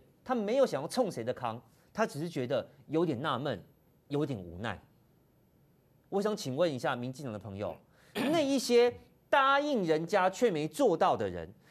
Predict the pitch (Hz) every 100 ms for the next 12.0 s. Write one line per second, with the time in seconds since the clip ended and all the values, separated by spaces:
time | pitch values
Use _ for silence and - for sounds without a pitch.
0 | - - 320 311 294 269 269 254 285 294
1 | 330 320 247 - 269 254 247 208 156 143
2 | 277 302 185 165 233 247 - 131 175 214
3 | - 320 190 120 202 190 175 - - -
4 | 269 160 - - 180 180 202 311 151 -
5 | _ _ _ _ _ _ - - 226 214
6 | 190 180 175 240 180 143 127 - 233 208
7 | 123 117 85 _ _ _ _ - 190 165
8 | 196 - 320 196 202 175 175 156 139 90
9 | 127 98 - _ _ _ _ _ _ _
10 | _ _ _ _ _ _ _ _ 160 156
11 | 139 143 147 - 320 185 135 160 156